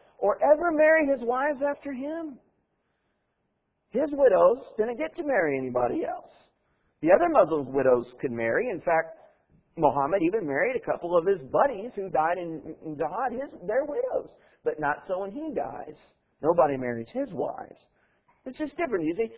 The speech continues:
he's a law unto himself in many respects.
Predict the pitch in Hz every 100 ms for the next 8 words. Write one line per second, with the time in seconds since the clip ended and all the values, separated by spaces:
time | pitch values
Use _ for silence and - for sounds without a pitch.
0 | - - 320 247 233 233 269 302 226 196
1 | 208 208 - - 285 254 208 233 208 -
2 | - 311 311 196 - - - _ _ _
3 | _ _ _ _ - 127 214 220 - -
4 | 311 226 -